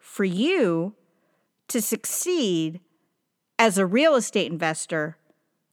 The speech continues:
or mobile home investor. In any case, I hope this episode has helped. Stay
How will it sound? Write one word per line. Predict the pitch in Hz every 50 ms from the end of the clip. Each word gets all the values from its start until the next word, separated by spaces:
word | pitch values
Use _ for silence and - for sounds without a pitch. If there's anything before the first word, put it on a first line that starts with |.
| _ -
or | 220 208 196
mobile | 190 190 208 220 190 208
home | 180 165 175 165 160
investor. | 156 147 131 131 110 - - - - 107 - - - _ _ _ _ _ _ _ _ _ _ _ _ _ _ _ _ _ _ _ _ _ _ _ _ _ _ _ _ _ _ _ _ _ _ _ _ _ _ _ _
In | 262 285 294
any | 330 349 330 294 220
case, | - 214 175 160 156 160 160 - - - - _ _ _ _ _ _ _ _ _ _
I | 254 262 269
hope | 247 262 311 359 415 - _ -
this | 466 453 - - -
episode | 220 214 208 - 240 214 - 262 240 240 233
has | 226 226 247 233 -
helped. | - 208 147 139 110 - _ - - _ _ _ _ _ _ _ _ _ _ _ _ _ _ _ _ _ _ _ _ _ _
Stay | _ - - - - 339 359 415